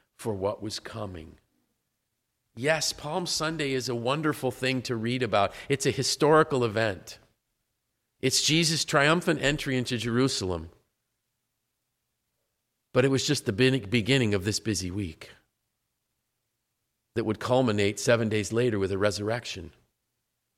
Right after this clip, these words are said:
But there would be so much more that people would have to experience, far beyond this triumphal entry. We know, we read here that the Pharisees didn't like it. The Pharisees didn't like the fact that,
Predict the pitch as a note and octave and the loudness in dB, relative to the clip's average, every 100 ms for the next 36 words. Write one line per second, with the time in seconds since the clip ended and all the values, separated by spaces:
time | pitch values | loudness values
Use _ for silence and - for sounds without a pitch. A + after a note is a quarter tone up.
0 | _ _ _ _ _ _ _ _ _ _ | _ _ _ _ _ _ _ _ _ _
1 | _ _ G2 A2 G#2 G2 - A2+ G#2+ G#2+ | _ _ -6 -2 -2 -4 -4 -4 -4 -6
2 | - F#2+ F2 E2+ E2 _ _ _ _ _ | -4 -4 -2 -4 -10 _ _ _ _ _
3 | _ _ _ _ _ _ - G2 - G2 | _ _ _ _ _ _ -10 -10 -8 -8
4 | G#2 F#2 G2 - F#2+ - - F#2+ E2+ D#2+ | -4 -2 -2 -2 -8 -10 -6 -4 -4 -6
5 | D#2+ - - _ _ _ _ _ _ _ | -12 -16 -18 _ _ _ _ _ _ _
6 | _ _ _ _ _ _ _ _ _ _ | _ _ _ _ _ _ _ _ _ _
7 | - - B2+ C3 C3 B2 G#2 F2 E2 E2 | -10 2 6 6 4 0 0 -4 -8 -14
8 | _ _ _ _ _ A2+ G#2+ - A2+ A2 | _ _ _ _ _ -10 -8 -4 -2 -2
9 | G#2 G2+ G2 F#2 F2 - - C#3+ E3 E3+ | -2 -4 -4 -6 -10 -12 -2 4 6 8
10 | G3 G3+ E3+ E3+ F3+ F#3+ D#3+ F3+ E3 E3 | 8 6 4 2 0 0 2 4 2 0
11 | - F3 F3+ E3+ F3 - F3 E3 D#3+ D#3 | 0 2 2 0 -4 -2 -2 2 0 0
12 | C#3 - D#3 D3+ A3 A#3 A3 G3 A#3 G3+ | -6 -6 -6 0 4 4 4 2 2 4
13 | G#3+ A#3 G3+ - F3 D#3+ - | 4 4 2 4 4 4 0